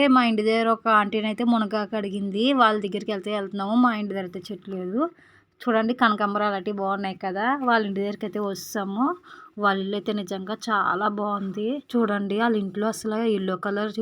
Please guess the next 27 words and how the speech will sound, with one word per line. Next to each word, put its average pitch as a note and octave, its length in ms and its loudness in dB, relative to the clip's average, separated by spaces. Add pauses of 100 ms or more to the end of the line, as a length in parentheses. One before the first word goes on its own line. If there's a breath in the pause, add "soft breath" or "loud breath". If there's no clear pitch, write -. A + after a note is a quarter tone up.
చెట్టు G3 380 -8
ఉంది. G3+ 360 -4
ఆ B3+ 140 2 (140)
పువ్వులు G3+ 480 -4
చూడండి A3+ 360 -2
ఎలా G3 180 -4
ఉన్నాయో. G#3 460 -4 (520 loud breath)
ఈ A3 180 0
అయితే G3 300 -2 (140)
ఇక్కడ B3 300 -2
చాలా G#3 420 -2 (220)
రేరు, G#3+ 400 2
ఎక్కడ G3+ 380 -4
ఇలాంటి G#3 320 -2
పువ్వులు G#3 280 0
అయితే A3 140 -4
కనిపించట్లేదు. G3+ 920 -4 (760 soft breath)
ఇల్లు G3+ 200 -2
కూడా G#3+ 180 2
చూడండి G#3+ 400 -4
చాలా G3 300 -6
బాగుంది. G3+ 540 -6 (120)
చాలా G3 340 -2
మొక్కలు G3 380 -6
అయితే G3 180 -4
వేసుకున్నారు. G3 760 -6 (920 loud breath)
ఇప్పుడైతే G#3 380 2